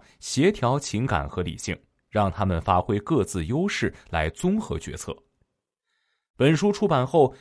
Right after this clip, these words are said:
被称为《思考快与慢的行动版》。畅销书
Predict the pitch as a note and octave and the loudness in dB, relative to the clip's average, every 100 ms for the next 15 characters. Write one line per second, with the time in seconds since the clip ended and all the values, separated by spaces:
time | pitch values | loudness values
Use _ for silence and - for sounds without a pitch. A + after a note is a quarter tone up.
0 | _ _ G3 F3+ - G3 C#3+ D#3+ - _ | _ _ 4 4 2 2 2 2 -2 _
1 | - - A#3 B3 A2 D#2+ - - G#3 F#2+ | -14 -2 -2 0 0 0 -2 -2 -2 0
2 | E2+ C3+ D#3+ F2+ - F#2 C#3+ G#3+ B2 - | 0 0 0 -2 -2 -4 0 2 0 -4
3 | _ _ _ _ _ _ - C3+ A2+ B2+ | _ _ _ _ _ _ 0 2 4 4
4 | B2+ C3+ C3 | 4 4 2